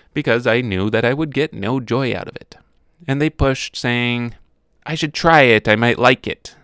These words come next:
And it's different than other dancing. It's coordinated, it's movements, it's, you know, it's, it's,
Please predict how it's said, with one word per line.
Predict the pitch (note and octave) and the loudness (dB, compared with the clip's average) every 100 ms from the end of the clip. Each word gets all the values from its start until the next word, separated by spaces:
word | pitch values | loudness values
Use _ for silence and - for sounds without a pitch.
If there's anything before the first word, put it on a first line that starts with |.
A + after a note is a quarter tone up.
| _ _ - | _ _ -6
And | A#2+ | -4
it's | C3 | -2
different | E3 - C#3+ | -2 -2 0
than | C#3+ | 2
other | D3+ D3 C3+ | 4 4 2
dancing. | A#2+ G#2 - G#2 G2 | 2 2 0 -2 0
It's | F#2+ - - | -4 -8 -14
coordinated, | - - E3+ D#3+ C#3 B2 A2 | 0 4 6 4 2 0 0
it's | G#2+ - | -4 -8
movements, | A#2+ C#3+ D#3 C3+ C3 A2+ A2+ | -6 -2 -2 -2 -4 -6 -10
it's, | G#2 - - _ | -10 -12 -12 _
you | - | -8
know, | A#2+ A2+ G#2+ _ - | -6 -4 -8 _ -14
it's, | - G#2 - - | -10 -8 -10 -14
it's, | - - - - | -14 -14 -16 -16